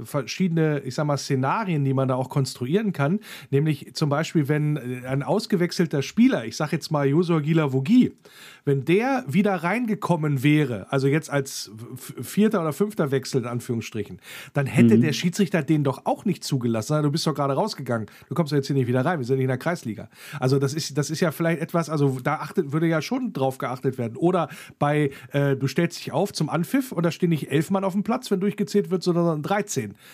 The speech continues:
Speaker 1: Dann sagst du ja auch nicht,
Speaker 2: Ja.
Speaker 1: ich, ich, ich lass hier alle zu, sondern schick dich wieder runter. Also du bist ja schon verpflichtet, ein bisschen aufzupassen in dem Zusammenhang, oder nicht?
Speaker 2: Ja, klar, auf jeden Fall. Gerade wenn's jetzt auf die dreizehn Spieler, äh, ausgeht,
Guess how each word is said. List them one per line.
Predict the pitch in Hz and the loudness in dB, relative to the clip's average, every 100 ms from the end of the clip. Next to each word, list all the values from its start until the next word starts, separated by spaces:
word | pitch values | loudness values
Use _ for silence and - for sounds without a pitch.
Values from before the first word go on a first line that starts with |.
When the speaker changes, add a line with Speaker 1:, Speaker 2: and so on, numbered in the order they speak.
| - | -4
Speaker 1:
Dann | 139 | 0
sagst | 143 165 | 0 0
du | 180 | 0
ja | |
auch | 202 | 2
nicht, | 156 143 | 2 0
Speaker 2:
Ja. | 143 143 | -2 -2
Speaker 1:
ich, | 127 | -4
ich, | - | 0
ich | 131 | 0
lass | 143 | 2
hier | 165 | 0
alle | 135 135 | 2 0
zu, | 131 165 202 | 2 0 2
sondern | 165 160 165 165 135 | 2 0 0 -2 -2
schick | 190 175 | -4 -2
dich | 143 | -2
wieder | 160 | 0
runter. | 160 202 117 | 2 2 0
Also | 120 - - | -2 -4 -6
du | 127 | 0
bist | 135 147 | 0 2
ja | 180 | 0
schon | 196 180 | 0 0
verpflichtet, | 180 170 156 202 185 | -2 0 0 0 0
ein | |
bisschen | 190 214 | -2 -2
aufzupassen | 208 220 - 127 113 - 110 | 0 -2 -2 -4 -4 -6 -4
in | |
dem | 104 101 | -4 -4
Zusammenhang, | 107 104 101 131 | -4 -4 -4 0
oder | 120 | 0
nicht? | 107 104 - _ _ - - - - - | 0 -4 -8 _ _ -20 -20 -20 -16 2
Speaker 2:
Ja, | 101 | 4
klar, | - 165 135 | 6 4 4
auf | 113 - | 2 6
jeden | 123 | 8
Fall. | 123 135 104 | 8 6 6
Gerade | 104 113 117 | 4 4 8
wenn's | 120 123 | 8 8
jetzt | 123 | 4
auf | 127 | 0
die | 131 127 | 4 6
dreizehn | 107 117 - 123 110 113 | 6 4 6 6 8 6
Spieler, | - 131 135 135 131 135 131 127 | 4 6 8 8 6 4 4 4
äh, | 127 | 4
ausgeht, | 127 131 143 147 147 | 2 4 4 4 2